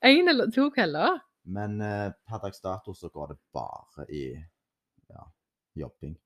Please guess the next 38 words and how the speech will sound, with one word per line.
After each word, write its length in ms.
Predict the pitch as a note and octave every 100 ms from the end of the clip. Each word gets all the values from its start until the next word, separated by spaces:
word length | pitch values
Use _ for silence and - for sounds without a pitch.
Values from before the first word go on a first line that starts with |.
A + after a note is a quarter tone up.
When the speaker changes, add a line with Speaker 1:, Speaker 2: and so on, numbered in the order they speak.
| _ _ _ _ -
Speaker 1:
Ja, 100 | G3
for 80 |
du 80 | G3+ A3
har 140 | F#3+
jo 80 | B3
en 100 | F#3
hel 220 | E3 E3 D#3+
gård 300 | D3 D3 B3 C#4
her. 160 | F3+
Altså, 240 | D#3+ F3 F3
det 80 |
er 80 | E3+
jo 60 | D#3+
ikke, 120 | - F3
jeg 80 |
er 80 | F3+
bare 160 | E3+ E3
jo 100 | D#3
like 160 | D#3+ - D3+
imponert 400 | D#3+ D3+ D3+ -
hver 80 | D#3+
gang 140 | D#3
jeg 60 | D#3+
kommer. 160 | E3+ A#3
Det 60 | F#3
er 60 | E3+
noe 200 | E3 E3
nytt, 160 | A3 -
så 160 | - F3+
det 80 |
er 160 | E3+ E3
et 160 | F3 -
eller 180 | - -
annet 160 | F#3
som 80 | F3
stikker 300 | - E3+ G3
opp, 260 | G3+ - G3+
eh, 160 | F3